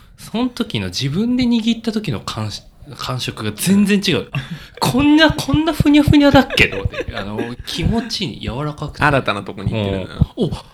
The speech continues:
Speaker 1: あー、おー、と思って。い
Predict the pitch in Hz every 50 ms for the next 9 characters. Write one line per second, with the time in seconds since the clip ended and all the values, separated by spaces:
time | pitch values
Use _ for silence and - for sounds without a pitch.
0 | - - - - - - - - - - - 147 156 165 165 170 170 - - 110
1 | 110 123 135 151 143 - - - 220 - 208 214 208 - - 107 - - - -
2 | - - -